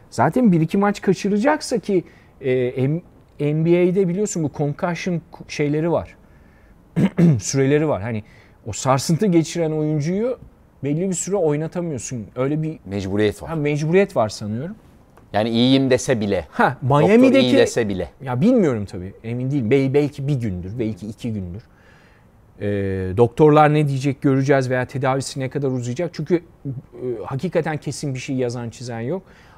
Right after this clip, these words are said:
Speaker 1: Ama ilk iki maç zaten Miami'de.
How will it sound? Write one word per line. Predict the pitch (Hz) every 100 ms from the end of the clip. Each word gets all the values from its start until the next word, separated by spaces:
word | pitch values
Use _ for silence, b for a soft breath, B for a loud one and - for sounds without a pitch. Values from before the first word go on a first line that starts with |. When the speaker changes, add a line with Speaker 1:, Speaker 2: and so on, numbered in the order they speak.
| b
Speaker 1:
Ama | 135 170 208 - -
ilk | 147 147
iki | 170 -
maç | 202 135
zaten | 175 185 127
Miami'de. | 87 101 160 185 147 85